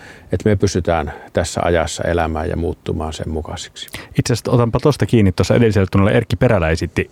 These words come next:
Speaker 2: et-, esitti sinulle kysymyksen, miksi puhut niin vähän Santeri Alkiosta, Juha Sipilä? Mikä on, mikä, mikä on, minkälainen tarttuma sulla on keskustan ideologiseen historiaan?
Speaker 1: Erittäin luja tarttuma. Te ette ole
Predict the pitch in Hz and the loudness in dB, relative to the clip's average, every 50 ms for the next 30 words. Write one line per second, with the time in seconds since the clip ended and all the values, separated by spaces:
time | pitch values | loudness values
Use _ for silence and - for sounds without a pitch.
0 | - - - - - - 104 95 90 - - - 104 98 90 87 - - 120 104 | -4 -6 -4 -4 -2 -2 0 0 0 0 2 2 4 4 4 2 4 2 4 4
1 | 95 85 82 - - 113 135 147 - - - - 127 104 101 - - 101 104 104 | 4 2 2 2 4 4 4 4 4 0 0 2 2 2 4 4 4 4 4 4
2 | 113 101 101 95 - 127 127 117 92 82 87 90 107 107 98 - - - 71 64 | 4 2 2 2 2 2 0 2 2 0 0 2 2 2 0 0 -2 -6 -8 -8
3 | - - - 73 - - - - - - - - - - - 92 87 90 - - | -8 -6 -6 -8 -8 -10 -18 -20 -20 -20 -20 -20 -8 -2 0 2 2 2 2 0
4 | 92 - 85 78 - - - - 117 113 - 113 101 101 113 120 127 123 - 104 | 0 -2 -2 -4 -6 -6 -2 2 2 2 2 2 0 0 0 0 0 2 0 0
5 | 95 117 123 - 120 107 95 90 95 - - - 127 127 127 - 95 92 92 90 | 2 2 2 4 4 4 4 4 2 0 0 2 2 4 4 4 4 4 4 4
6 | 85 85 - - - - - 117 110 98 - - 90 85 85 - 92 92 90 85 | 2 2 0 -4 -8 -4 0 0 0 0 0 -2 0 0 2 2 2 4 4 4
7 | 82 82 - 110 104 - - - - - - 76 78 80 - - 117 95 90 80 | 2 2 2 2 0 0 -2 -8 -8 -4 -4 -4 -4 -4 -4 -2 0 2 2 2
8 | 78 76 78 80 85 87 80 82 90 90 - - - - - - - - - 101 | 2 0 -2 -2 0 0 2 2 2 2 0 -2 -8 -8 -8 -10 -6 -2 0 2
9 | 107 104 101 - - - 92 87 87 85 78 - - - 98 101 98 92 85 80 | 2 2 0 -2 -2 -2 0 0 2 0 -2 -4 -2 0 2 4 6 6 4 4
10 | 78 85 - 95 90 85 82 - - - 82 78 80 78 80 82 - 90 87 82 | 2 0 0 0 0 0 0 -4 -2 -2 0 0 2 0 -2 0 0 0 0 0
11 | - - 87 80 85 82 80 | 0 0 2 2 2 2 0